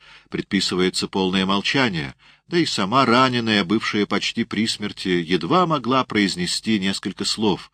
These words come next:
а когда она пыталась заговорить с Тельмаршем, он всякий раз приказывал ей замолчать.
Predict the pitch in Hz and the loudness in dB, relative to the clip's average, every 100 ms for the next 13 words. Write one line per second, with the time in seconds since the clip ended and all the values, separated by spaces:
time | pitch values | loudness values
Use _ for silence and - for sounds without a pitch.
0 | _ - - - 98 - 113 117 135 127 | _ -20 -20 -4 -2 2 2 4 4 4
1 | 123 120 117 131 117 107 95 98 104 113 | 0 -2 0 0 2 0 0 2 2 2
2 | 120 - 98 104 127 123 - 82 - - | 0 0 -2 2 2 2 -2 -4 -6 -16
3 | - 113 113 - 120 - 104 110 110 - | -2 -2 0 0 0 2 2 2 0 -2
4 | 92 110 107 95 98 87 87 85 82 80 | -4 -2 -2 0 -2 2 2 2 0 -6
5 | 78 - 65 - | -6 -10 -12 -18